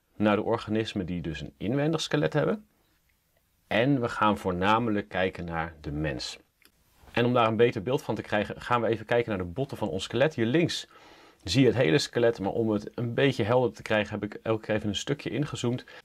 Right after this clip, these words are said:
We gaan gewoon van boven naar beneden even de verschillende botten aflopen. Dan beginnen we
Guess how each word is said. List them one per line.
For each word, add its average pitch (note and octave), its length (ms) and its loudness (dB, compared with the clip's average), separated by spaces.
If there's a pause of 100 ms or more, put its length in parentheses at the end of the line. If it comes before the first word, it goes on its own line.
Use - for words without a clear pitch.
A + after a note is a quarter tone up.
(340)
We - 80 -2
gaan C3 200 2
gewoon B2+ 200 2
van A2+ 160 0
boven B2 340 4
naar A2+ 120 0
beneden A2 320 2
even G#2+ 220 0
de F#2+ 100 -4
verschillende G#2+ 380 -2
botten G2+ 380 -2
aflopen. C#3 460 0
Dan G2+ 80 0
beginnen C3+ 320 2
we G2 140 4